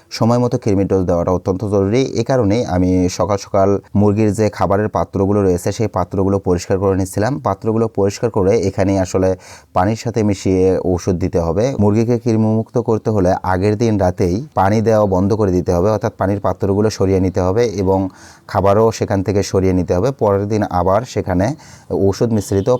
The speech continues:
পানিগুলো দিয়ে দিতে হবে, তাহলে মুরগিগুলো পানিগুলো খেয়ে নিতে পারবে। এখানে পানিগুলো একটু পরিমাপ করে নিচ্ছিলাম, যেহেতু এখানে পরিমাপের একটা বিষয় রয়েছে। সঠিকভাবে পরিমাপ করে ঔষধ এবং, আহ, পানি প্রয়োগ করলে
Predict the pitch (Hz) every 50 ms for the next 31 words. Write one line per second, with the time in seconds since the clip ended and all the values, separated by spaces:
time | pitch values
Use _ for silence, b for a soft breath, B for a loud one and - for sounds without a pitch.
0 | - 104 90 92 92 95 98 95 87 92 87 87 87 78 - 90 90 95 117 131
1 | - 104 98 104 101 101 98 98 95 98 101 107 117 120 - - 107 90 95 95
2 | 101 104 110 107 - - 92 90 87 85 - 92 - 82 82 82 82 80 - B
3 | B B B B - 110 92 117 123 110 101 110 - - - 95 104 104 104 107
4 | 104 101 - 113 101 - 98 95 98 98 95 - 107 98 98 95 - - - 107
5 | 110 113 98 95 95 95 - 104 98 95 90 - 98 101 98 - 101 92 95 92
6 | 92 90 98 92 92 - - 92 87 87 - - 95 92 90 90 - - 117 -
7 | - - 95 113 107 113 117 113 110 104 107 98 98 95 95 92 - 101 95 92
8 | 90 87 - - 101 98 120 B B B B B B - 98 92 95 92 92 92
9 | 95 92 - - 92 92 92 90 87 85 - - 92 92 95 95 - 110 101 107
10 | 104 - 120 101 90 92